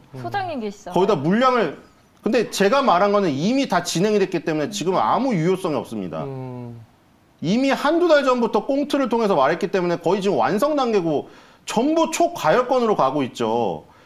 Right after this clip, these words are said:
Speaker 2: 그렇기 때문에 여기서 하는 거는 거의 뭐 저기밖에 안 됩니다. 드라마 다 끝나고 난 뒤에 드라마의 소회를 밝히는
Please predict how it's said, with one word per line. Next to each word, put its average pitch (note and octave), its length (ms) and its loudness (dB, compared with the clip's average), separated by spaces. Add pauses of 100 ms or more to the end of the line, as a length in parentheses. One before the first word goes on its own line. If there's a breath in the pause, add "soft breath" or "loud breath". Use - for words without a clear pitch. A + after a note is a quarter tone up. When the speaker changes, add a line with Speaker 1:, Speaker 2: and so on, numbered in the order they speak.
(180 soft breath)
Speaker 2:
그렇기 B3 140 0
때문에 A#3 380 2
여기서 A3+ 600 2
하는 A3 200 0
거는 G#3 300 0
거의 G3+ 300 0
뭐 F3+ 320 2
저기밖에 A3+ 500 -2
안 C#3 140 2
됩니다. C#3 420 0 (260 loud breath)
드라마 A3+ 380 2
다 F#3+ 220 0
끝나고 C#4 380 2
난 G3+ 200 2
뒤에 E3 340 0
드라마의 F#3+ 420 2
소회를 A#3+ 360 2
밝히는 B2 540 -2